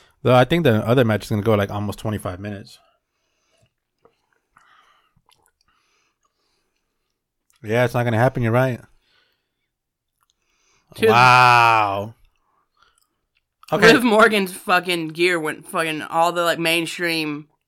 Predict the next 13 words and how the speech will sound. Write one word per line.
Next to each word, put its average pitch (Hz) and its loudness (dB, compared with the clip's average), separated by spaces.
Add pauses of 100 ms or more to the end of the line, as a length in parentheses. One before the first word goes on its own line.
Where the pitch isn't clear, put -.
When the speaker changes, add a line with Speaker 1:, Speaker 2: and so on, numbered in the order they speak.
(760)
Speaker 1:
Britney 120 -8
Spears? 139 -2
Speaker 2:
Yeah, 175 0
all, 196 2
like, 202 -4
the 185 -8
mainstream 180 -6
sites 170 -4
are 170 -12
picking 165 -8
it 165 -8
up. 165 -2 (960)
Speaker 1:
Oops. 180 2